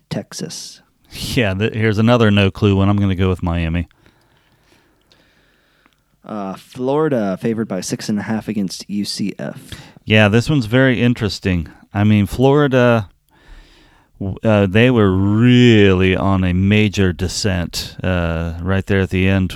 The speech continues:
Speaker 2: with, with Mullins. Um, he's gone, obviously. They have a new coach that's coming in. Probably nothing much to do with this game, though. Um,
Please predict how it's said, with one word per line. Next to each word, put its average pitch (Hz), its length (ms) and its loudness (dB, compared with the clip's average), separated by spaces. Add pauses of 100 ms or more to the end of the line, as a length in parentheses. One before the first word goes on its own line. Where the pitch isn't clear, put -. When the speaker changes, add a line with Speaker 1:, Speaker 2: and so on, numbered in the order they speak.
Speaker 2:
with, 87 140 -4
with 85 260 -8
Mullins. 87 500 -2 (460)
Um, 95 600 2
he's 139 220 0
gone, 113 380 4
obviously. 104 800 0 (120)
They 95 180 -4
have 101 280 0
a 95 40 0
new 117 200 2
coach 113 340 0
that's 104 220 -2
coming 104 340 2
in. 95 320 0 (160)
Probably 110 300 2
nothing 101 480 2
much 101 260 0
to 104 100 0
do 98 120 0
with 92 100 0
this 85 200 -2
game, 107 400 4
though. 78 380 -2 (720)
Um, 101 680 2